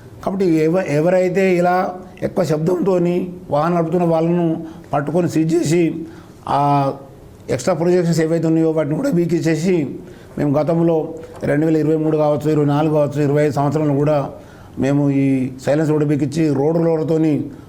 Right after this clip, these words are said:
యువకులకు హెచ్చరికగా మేము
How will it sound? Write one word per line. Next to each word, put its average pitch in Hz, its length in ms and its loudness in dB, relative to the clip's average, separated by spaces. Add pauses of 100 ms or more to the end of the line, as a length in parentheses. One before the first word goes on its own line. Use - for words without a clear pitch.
(140)
యువకులకు 151 420 2
హెచ్చరికగా 147 880 0 (340)
మేము 131 580 0